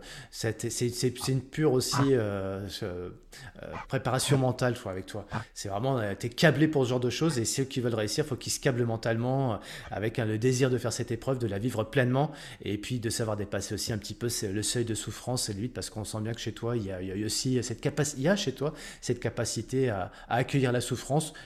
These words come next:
Speaker 1: et finalement à la dépasser, parce que finalement elle est là et c'est comme ça, quoi. <laughs>
Speaker 2: Ouais, ouais, c'est un, c'est un peu ça, je pense. Après, euh, chacun a son vécu, et puis, euh, voilà, euh,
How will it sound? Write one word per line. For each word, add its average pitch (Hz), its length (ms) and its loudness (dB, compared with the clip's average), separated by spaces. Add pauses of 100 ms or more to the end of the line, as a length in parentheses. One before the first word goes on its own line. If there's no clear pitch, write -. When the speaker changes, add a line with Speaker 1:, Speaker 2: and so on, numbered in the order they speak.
Speaker 1:
et 104 80 -4
finalement 110 600 0
à 92 80 -2
la 101 80 -4
dépasser, 104 360 -2 (180)
parce 98 200 -4
que 107 140 -4
finalement 104 360 -4
elle 98 60 0
est 98 40 0
là 110 140 2
et 113 40 0
c'est - 140 -6
comme 98 140 -6
ça, 160 180 0
quoi. 110 280 -4 (840)
<laughs> - 720 -10
Speaker 2:
Ouais, 143 160 8
ouais, 190 160 8
c'est 113 140 0
un, 110 160 2
c'est - 140 -4
un 113 100 2
peu 127 140 2
ça, 170 180 6
je - 80 0
pense. 160 320 2 (1160)
Après, 151 340 6
euh, 101 360 4 (640)
chacun 135 340 6
a 131 40 6
son 123 160 0
vécu, 139 560 6
et 113 60 6
puis, 110 1040 2
euh, 101 440 2
voilà, 185 360 4
euh, 107 240 4